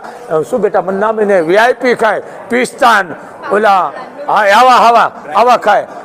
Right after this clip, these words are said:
અને કરોડો રૂપિયાના જ પાછા રૂમ ભર્યા એના પિસ્તાન. વેચવા જાવ એટલે પાછા રૂપિયા, આ ધંધા લઈને બેઠા.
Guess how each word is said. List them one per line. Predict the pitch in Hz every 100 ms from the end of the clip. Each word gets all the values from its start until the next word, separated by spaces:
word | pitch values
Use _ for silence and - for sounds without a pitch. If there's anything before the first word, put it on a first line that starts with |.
| -
અને | 240
કરોડો | 226 247 254 262
રૂપિયાના | 262 262 269 262
જ |
પાછા | 277 254 214
રૂમ | 226 277 254
ભર્યા | 240 254 240
એના | 220
પિસ્તાન. | - 233 - 208
વેચવા | 175 226 220 233
જાવ | 233 233
એટલે | 220
પાછા | 226 208
રૂપિયા, | 247 262 226
આ | 196
ધંધા | 185 220 240 233
લઈને | 220 196
બેઠા. | 190 180 151